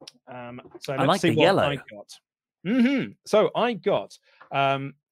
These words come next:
Speaker 1: regiment number thirty, and it gives you a morning routine and a night routine. My
Speaker 2: That's
Speaker 1: morning
Speaker 2: good.
Speaker 1: routine includes me using my everyday wash and my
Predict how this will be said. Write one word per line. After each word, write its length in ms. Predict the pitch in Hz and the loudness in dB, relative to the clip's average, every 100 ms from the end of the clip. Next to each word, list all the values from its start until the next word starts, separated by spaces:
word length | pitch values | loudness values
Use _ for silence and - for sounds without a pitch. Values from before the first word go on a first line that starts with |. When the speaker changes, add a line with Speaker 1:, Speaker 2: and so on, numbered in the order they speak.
| _ _ _ _ _ _ - | _ _ _ _ _ _ 0
Speaker 1:
regiment 720 | 196 220 147 127 202 - - - | 0 2 -2 -4 -4 -8 -10 -6
number 340 | 143 160 156 143 | -2 0 2 0
thirty, 800 | - 165 156 143 - 117 196 - _ _ _ _ _ | 2 2 4 2 -4 -12 -12 -16 _ _ _ _ _
and 80 | 147 | -14
it 80 | 156 | -10
gives 260 | 294 - | -10 -10
you 240 | 117 110 156 _ _ - | -16 -14 -16 _ _ -6
a 60 | |
morning 280 | 151 147 151 | -2 0 0
routine 440 | 151 147 175 247 247 _ _ | -2 -2 -4 -6 -8 _ _
and 220 | 240 302 | -6 -4
a 60 | 311 | -2
night 200 | 302 330 247 | -4 -4 -4
routine. 480 | 147 - 120 101 - | -6 -6 -12 -12 -6
My 180 | 143 | 0
Speaker 2:
That's 80 | 147 | 2
Speaker 1:
morning 200 | 151 147 | 2 0
Speaker 2:
good. 80 | 139 | 0
Speaker 1:
routine 340 | 131 135 147 | -2 -4 -4
includes 560 | - 160 143 - 180 156 | -4 -8 -8 -4 -4 -4
me 140 | 139 | -8
using 560 | 135 131 135 123 135 185 _ _ 120 | -8 -6 -8 -8 -10 -10 _ _ -12
my 400 | 127 117 107 104 _ _ _ _ _ _ - | -10 -10 -12 -18 _ _ _ _ _ _ 0
everyday 500 | 170 160 151 143 131 | 0 2 0 0 0
wash 500 | 120 117 147 - - _ _ - | -2 -6 -6 -10 -16 _ _ -2
and 420 | 147 110 143 156 - | -2 -4 -10 -12 -10
my 400 | 139 123 117 | -6 -6 -8